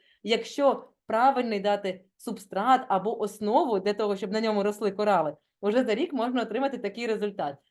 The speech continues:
А це результат, е, за два роки. Ви бачите, що ще яскравіші з'явилися нові корали різних таких форм.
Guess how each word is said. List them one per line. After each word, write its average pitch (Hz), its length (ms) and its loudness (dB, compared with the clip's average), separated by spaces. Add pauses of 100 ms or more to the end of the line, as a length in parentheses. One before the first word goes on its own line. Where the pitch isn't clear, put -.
(220)
А 214 260 2
це 277 180 2
результат, 254 640 2
е, 202 120 -2
за 202 160 2
два 214 300 2
роки. 339 340 -2
Ви 202 80 -6
бачите, 226 400 -4
що 202 180 -10
ще 262 220 -2
яскравіші 240 680 -2
з'явилися 240 480 0
нові 196 280 -2
корали 233 400 2
різних 214 360 -6
таких 208 380 -10
форм. 135 260 -6